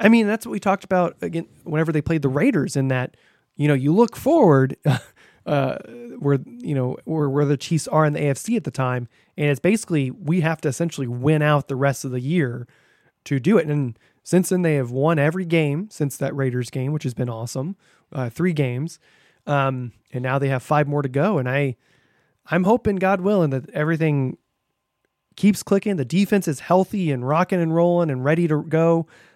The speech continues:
Um, I saw Rashad Fenton, uh, was held out of practice. I, I think he might not play.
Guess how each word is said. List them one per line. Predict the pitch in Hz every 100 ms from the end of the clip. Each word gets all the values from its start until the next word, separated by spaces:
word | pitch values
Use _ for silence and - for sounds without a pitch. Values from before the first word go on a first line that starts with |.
| -
Um, | 143 135
I | 127
saw | 160 156
Rashad | 135 - 151 135
Fenton, | 160 214 190 196 - -
uh, | -
was | - -
held | 160
out | 156
of | 151
practice. | 151 - 151
I, | 135
I | 151 143
think | 156
he | - 175
might | 180 175
not | 170 -
play. | 160 156 151